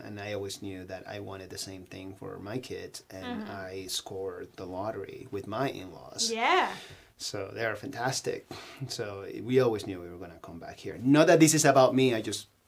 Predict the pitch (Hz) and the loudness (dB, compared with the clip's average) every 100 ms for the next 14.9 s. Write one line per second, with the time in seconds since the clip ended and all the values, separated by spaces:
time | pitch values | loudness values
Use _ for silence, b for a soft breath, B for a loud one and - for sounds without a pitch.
0 | 226 240 381 127 113 101 - 104 95 95 | -10 -2 2 4 4 0 -4 -8 -6 -6
1 | 85 - 104 98 92 87 85 - - _ | -8 -10 -8 -8 -10 -14 -14 -14 -14 _
2 | - 254 - - - - - - - - | -8 -6 -6 -8 -10 -10 -12 -12 -14 -12
3 | - - 226 247 262 262 262 - 277 277 | -10 -8 -4 -2 -2 -4 -6 -4 -6 -6
4 | 202 202 208 196 190 - - _ B B | -8 -8 -10 -8 -8 -8 -10 _ B B
5 | B - 226 196 196 196 190 - - 190 | B -8 -8 -6 -8 -8 -8 -8 -6 -4
6 | 185 190 - - - 214 208 202 196 196 | -4 -6 -14 -18 -14 -10 -6 -6 -6 -8
7 | 196 185 190 190 190 202 180 185 - - | -8 -8 -8 -12 -14 -12 -12 -10 -12 -10
8 | 202 - 196 190 - 185 _ - 196 240 | -10 -10 -10 -10 -14 -14 _ -8 -6 -6
9 | 165 190 208 220 - 208 220 233 220 214 | -10 -12 -12 -18 -16 -16 -16 -14 -12 -6
10 | 208 - 226 170 185 208 104 202 - 202 | -6 -6 -10 -8 -8 -8 -6 -6 -8 -10
11 | - 220 190 190 214 214 190 202 180 196 | -12 -10 -10 -10 -12 -12 -14 -12 -12 -12
12 | 214 - 214 - - 220 190 196 - - | -14 -14 -16 -14 -16 -12 -12 -10 -10 -12
13 | - 190 151 - - - B B B - | -10 -10 -10 -12 -16 -20 B B B -10
14 | 226 226 202 196 - 233 - - - | -6 -6 -8 -12 -10 -10 -8 -8 -8